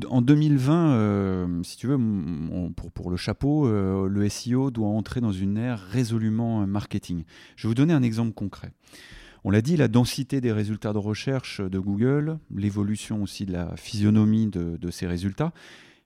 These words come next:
mais aussi la volatilité des internautes face aux réponses proposées, doivent amener la marque à ne pas seulement s'appuyer sur, euh, des croyances, ou l'expérience du passé, ou encore des études externes, euh, un peu génériques, faites par d'autres,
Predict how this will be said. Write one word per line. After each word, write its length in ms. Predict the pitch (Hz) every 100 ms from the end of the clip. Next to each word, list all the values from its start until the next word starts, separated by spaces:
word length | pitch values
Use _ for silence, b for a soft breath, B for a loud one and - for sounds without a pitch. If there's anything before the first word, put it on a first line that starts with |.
| -
mais 80 | 95
aussi 240 | 90 -
la 120 | 117
volatilité 680 | 95 123 135 - 120 117 127
des 200 | 110 95
internautes 480 | 98 90 98 110 110
face 340 | - 95 -
aux 60 | 87
réponses 380 | 98 107 113 -
proposées, 540 | - 92 101 98 147 B B B B
doivent 220 | 110 120
amener 220 | 127 139 143
la 100 | 113
marque 320 | 127 131 113
à 60 |
ne 60 | 101
pas 180 | - 123
seulement 520 | - - 127 131 135
s'appuyer 540 | - 107 - 113 110
sur, 400 | 104 - 98 90
euh, 260 | 92 87 82
des 120 | 87
croyances, 600 | - 87 98 151 170 - B B B B B B _ _ -
ou 80 | 85
l'expérience 580 | 101 - 95 95 98 90
du 120 | 101
passé, 640 | 117 107 147 151 160 160 139
ou 340 | 110 101 98
encore 360 | 101 - 131 110
des 200 | 107 110
études 360 | - 120 113
externes, 540 | 104 - - 113 113 104
euh, 180 | 92 90
un 60 |
peu 120 | 92
génériques, 520 | 90 95 110 170 190 104 B B B -
faites 240 | - 101
par 220 | 123 101
d'autres, 420 | 101 151 - -